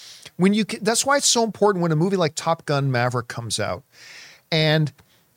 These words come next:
becomes the film that got a lot of people in the older demographics who hadn't been back to the movie theaters since the pandemic. It was so important for them to get those people back, 'cause now they're back in theaters.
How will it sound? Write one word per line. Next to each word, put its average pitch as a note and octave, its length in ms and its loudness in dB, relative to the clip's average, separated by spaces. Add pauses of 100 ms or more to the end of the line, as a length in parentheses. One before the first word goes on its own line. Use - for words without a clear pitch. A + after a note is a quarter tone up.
(120)
becomes G3+ 500 4
the A3 100 2
film F3 460 4
that C#3+ 220 2
got D3 300 2
a C#3+ 80 2
lot D#3 580 4
of - 100 -4
people G#3 380 2
in D#3+ 60 4
the D3 120 0
older F#3 300 2
demographics D3 800 0
who D3 100 0
hadn't G3+ 380 0
been F3+ 260 0
back D3+ 440 0
to F3+ 120 -2
the D3+ 80 0
movie C3+ 380 4
theaters B2 480 0
since C3 240 0
the - 80 -6
pandemic. B2+ 640 0 (520)
It F3 80 2
was E3+ 140 2
so B3 400 2
important A3 500 2
for G3 60 0
them E3+ 160 4
to D3+ 60 4
get C#3 120 2
those C3+ 160 2
people C3+ 240 2
back, B2 220 2
'cause C3 160 -2
now E3+ 300 2
they're A#3 200 2
back E3+ 440 0
in G#3 140 0
theaters. C#3 520 2